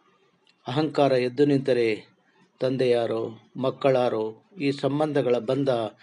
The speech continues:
ಮುರಿದು ಬೀಳುತ್ತದೆ ಎಂದು ಉಲ್ಲೇಖ ಮಾಡುತ್ತಾರೆ ಮಾನ್ಯ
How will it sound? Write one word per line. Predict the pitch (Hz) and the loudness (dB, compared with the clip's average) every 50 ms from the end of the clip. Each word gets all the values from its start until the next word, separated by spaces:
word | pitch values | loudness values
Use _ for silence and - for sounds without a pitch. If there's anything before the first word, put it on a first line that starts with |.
| - _ _ _ - | -20 _ _ _ 2
ಮುರಿದು | 135 143 156 165 170 | 4 4 6 6 6
ಬೀಳುತ್ತದೆ | 143 139 143 139 127 - - 117 110 104 110 | 6 8 6 6 6 4 0 -2 -2 0 0
ಎಂದು | 113 120 113 120 117 113 107 101 98 - _ _ _ _ _ _ | 0 -2 -2 -2 -4 -4 -4 -4 -6 -10 _ _ _ _ _ _
ಉಲ್ಲೇಖ | - 127 131 147 143 139 143 | -6 -2 2 2 2 2 0
ಮಾಡುತ್ತಾರೆ | 131 123 120 117 113 117 113 - - 113 107 113 110 104 101 - - _ _ _ _ _ _ - | -2 -4 -4 -4 -4 -6 -6 -4 -4 -4 -2 -2 -2 -4 -4 -8 -12 _ _ _ _ _ _ -10
ಮಾನ್ಯ | 117 113 113 113 113 | -8 -8 -6 -6 -6